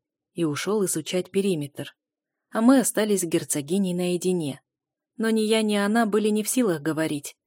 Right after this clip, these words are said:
тем более мы бы этого наверняка не делали, даже останься у нас хоть крупица эмоций. Долгий поход вымотал окончательно.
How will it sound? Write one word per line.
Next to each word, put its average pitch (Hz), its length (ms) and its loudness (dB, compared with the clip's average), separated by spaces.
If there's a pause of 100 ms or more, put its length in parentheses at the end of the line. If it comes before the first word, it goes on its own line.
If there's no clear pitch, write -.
(180)
тем 165 240 -2
более 180 260 0
мы 165 160 -2
бы 175 140 0
этого 185 260 0
наверняка 180 600 0
не 196 140 0
делали, 175 520 -2 (260)
даже 233 320 2
останься 214 480 2
у 180 60 0
нас 196 200 0
хоть 185 220 -4
крупица 165 580 -4
эмоций. 156 600 -6 (800)
Долгий 180 380 4
поход 180 440 -4
вымотал 175 540 0
окончательно. 156 880 -6